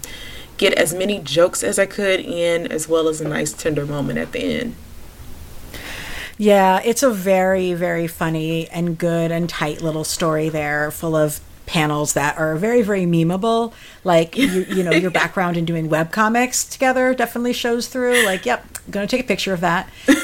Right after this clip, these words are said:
Speaker 2: But I'm, I'm curious with, like, the Voices structure. Do they say to you, like, "Hey, you can write a story about any character you
Speaker 1: Yeah.
Speaker 2: want, and it can be about anything you want"?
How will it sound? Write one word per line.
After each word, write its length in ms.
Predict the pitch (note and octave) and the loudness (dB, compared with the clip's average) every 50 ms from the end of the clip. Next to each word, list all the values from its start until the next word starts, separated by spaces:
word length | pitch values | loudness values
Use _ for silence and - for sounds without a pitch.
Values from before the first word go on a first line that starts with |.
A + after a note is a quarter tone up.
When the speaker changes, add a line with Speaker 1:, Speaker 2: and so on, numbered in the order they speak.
| - G#4+ A4 | 2 4 6
Speaker 2:
But 120 | C4+ C#4 | 6 6
I'm, 100 | C#4+ C4+ | 6 4
I'm 120 | - C4 C4+ | 2 0 0
curious 420 | - - D#4+ F#4 B4+ A#4+ - - | 2 2 2 4 4 2 2 2
with, 100 | C#4+ C4 | 2 2
like, 120 | C4+ A#3+ - | 2 2 2
the 100 | B3 G#3+ | 0 0
Voices 480 | F#3 G3 G#3 C4 C#4 - - G#3+ F#3+ | 2 2 2 2 2 2 -2 -2 -4
structure. 380 | - - - A#3+ D3+ - G#3 F#3+ | -2 0 0 0 0 0 0 0
Do 120 | D#3+ A3 | 2 2
they 100 | A3+ A3 | 4 2
say 220 | G#3+ - A3+ G#3 G#3 | 2 2 2 2 2
to 80 | A3 | 0
you, 160 | A#3 G#3+ A3+ | 0 0 2
like, 200 | A3 G#3+ G3 F#3+ | 4 4 2 2
"Hey, 180 | - F#3+ G#3+ G#3+ | 0 0 0 0
you 160 | G#3 G#3 G#3 | 2 0 -2
can 140 | - G#3+ G3+ | -4 -2 -2
write 140 | G3 F#3 F#3 | 0 0 0
a 40 | F#3 | -2
story 220 | - - G#3 G3 | -2 0 0 2
about 160 | F#3 F3+ E3+ F#3 | 2 2 0 0
any 180 | F3+ F3+ F#3 | -2 -2 -2
character 380 | E3 - G3+ F#3 F3+ E3+ - F#3+ | -2 -2 -2 -2 -2 -2 -2 -4
you 220 | E3+ D#3 D#3 D3+ D3+ | -4 -4 -4 2 4
Speaker 1:
Yeah. 160 | A3+ A#3+ D4 A#4+ | 6 6 6 6
Speaker 2:
want, 120 | - - | 2 0
and 80 | - F3 | -4 -6
it 80 | - | -6
can 120 | - D3+ C3+ | -6 -6 -6
be 180 | - D#3+ G3 | -2 -2 0
about 160 | A#3 B3+ C4 | 0 2 2
anything 360 | C#4 C4+ C4 C#4 C4+ - C#4 C#4 | 2 2 2 0 0 0 0 0
you 120 | C#4 C#4+ | 0 2
want"? 260 | C#4+ C#4+ C#4+ C#4+ C#4 | 2 2 2 0 0